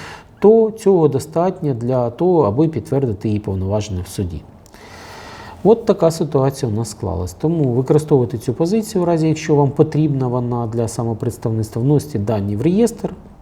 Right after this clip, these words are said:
стосовно тих осіб, які можуть здійснювати представництво юридичної особи. Ну і таким чином також можуть не адвокати представляти їх інтереси. Саме це мова про юридичних осіб.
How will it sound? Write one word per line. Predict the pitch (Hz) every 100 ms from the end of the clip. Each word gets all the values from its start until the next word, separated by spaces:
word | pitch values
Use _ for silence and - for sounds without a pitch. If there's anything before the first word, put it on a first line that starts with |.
| - 151
стосовно | - 165 170 165 151
тих | 151 156
осіб, | 151 147
які | 139 147
можуть | 139 135 127
здійснювати | 123 131 - 127 131
представництво | 127 127 131 123 123 -
юридичної | 117 120 120 - 127
особи. | 110 135 127 127 - - -
Ну | 262
і |
таким | 196 143 151
чином | - 190 147
також | 123 151 127 107
можуть | 113 127 117 98
не | 131 143 117
адвокати | 107 113 - 170 165 - - - -
представляти | 147 - 120 107 117 -
їх | 95 95
інтереси. | 87 80 80 - - - - - - -
Саме | - 156 175 165
це | 160 127 123
мова | 107 131 143
про | - 98
юридичних | 95 87 85 - 101 95
осіб. | 95 -